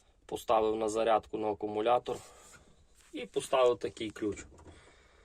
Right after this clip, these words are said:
Зробив все сам, тому що в електриці не дуже я розуміюся, але подивився в інтернеті відео і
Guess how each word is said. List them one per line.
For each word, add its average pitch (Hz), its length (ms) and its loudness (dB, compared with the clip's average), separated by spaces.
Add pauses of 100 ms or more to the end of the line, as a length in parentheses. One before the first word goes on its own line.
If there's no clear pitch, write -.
(260)
Зробив 143 360 6
все 123 220 0
сам, 147 360 2 (460)
тому 120 240 -2
що 117 160 -4
в 117 160 -6
електриці 120 680 2
не 113 300 0
дуже 139 380 6
я 135 200 6
розуміюся, 131 720 6
але 110 340 2 (460)
подивився 147 460 8
в 127 40 6
інтернеті 139 540 2
відео 127 420 4 (1400)
і 104 180 -2